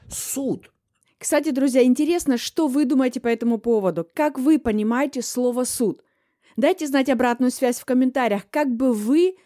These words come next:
Speaker 2: дали определение своими словами, как вы это понимаете, такому понятию, как суд. И затем мы сможем с вами сравнить наши понятия.
Speaker 1: Хорошо, представим, что вы уже отпустили паузу.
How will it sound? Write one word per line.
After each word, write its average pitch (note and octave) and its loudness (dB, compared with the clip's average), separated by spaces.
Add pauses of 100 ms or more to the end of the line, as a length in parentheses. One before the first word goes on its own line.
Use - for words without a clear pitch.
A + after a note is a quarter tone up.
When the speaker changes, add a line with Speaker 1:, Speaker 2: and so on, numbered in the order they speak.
(140)
Speaker 2:
дали G3 0
определение A3+ 2
своими C#4 0
словами, A#3 -2
как G#3+ -6
вы C#4 0
это D4 -2
понимаете, A3 -2 (420)
такому C4 4
понятию, B3 2
как A3 -2
суд. - -4 (320)
И A3+ 8
затем C4+ 2
мы F#4+ 0
сможем C#4+ 2
с C4 -4
вами A#3 2
сравнить A3 0
наши F#3+ -2
понятия. A3+ 0 (600)
Speaker 1:
Хорошо, A2 -6 (240)
представим, B2 -2
что A#2+ -4
вы G#2+ -4
уже F#2 -6
отпустили G#3+ -4
паузу. B3 -2